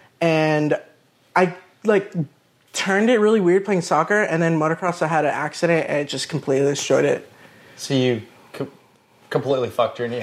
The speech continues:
Speaker 2: <laughs> up.
Speaker 1: Yeah, yeah. So I had to have it reconstructed. It was a big scar.
Speaker 2: When that happened, were you, was it kinda sad, the fact that you couldn't play sports again?
Speaker 1: I didn't think of it like that.
Speaker 2: What did you think of it?
Speaker 1: I was like, "Oh, I'll be okay in, like, two weeks,"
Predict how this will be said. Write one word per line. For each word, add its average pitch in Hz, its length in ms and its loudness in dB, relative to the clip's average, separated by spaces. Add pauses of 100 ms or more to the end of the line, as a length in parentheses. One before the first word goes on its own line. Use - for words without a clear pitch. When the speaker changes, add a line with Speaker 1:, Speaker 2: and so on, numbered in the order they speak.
(100)
Speaker 2:
<laughs> - 80 -4
up. - 180 2
Speaker 1:
Yeah, 151 360 -2 (200)
yeah. - 320 -8
So - 200 -2
I 156 60 2
had 165 140 2
to 160 100 2
have 160 200 2
it 165 60 4
reconstructed. 147 640 0
It 143 40 2
was 143 100 -2
a 151 60 -6
big 143 220 2
scar. 139 480 0 (420)
Speaker 2:
When 175 140 2
that 190 140 6
happened, 143 520 2
were 135 160 0
you, 135 440 0 (200)
was 135 180 -4
it 113 60 -12
kinda 123 180 -2
sad, 117 360 2
the 120 60 -6
fact 117 280 0
that 123 60 -4
you 113 80 -6
couldn't 117 200 -4
play 110 180 2
sports 107 380 -2
again? 151 340 -4
Speaker 1:
I 214 220 0
didn't 277 340 2
think 208 180 2
of 240 120 2
it 143 100 2
like 139 200 -2
that. 139 340 -4 (400)
Speaker 2:
What 151 140 0
did 147 80 -6
you 147 40 -6
think 160 200 0
of 117 80 -6
it? 104 80 -4
Speaker 1:
I 180 160 2
was 208 120 -2
like, 208 220 -2
"Oh, 165 60 2
I'll 180 400 2
be 180 120 2
okay 156 220 -2
in, 143 80 0
like, 139 160 -10
two 143 140 -6
weeks," 135 420 -10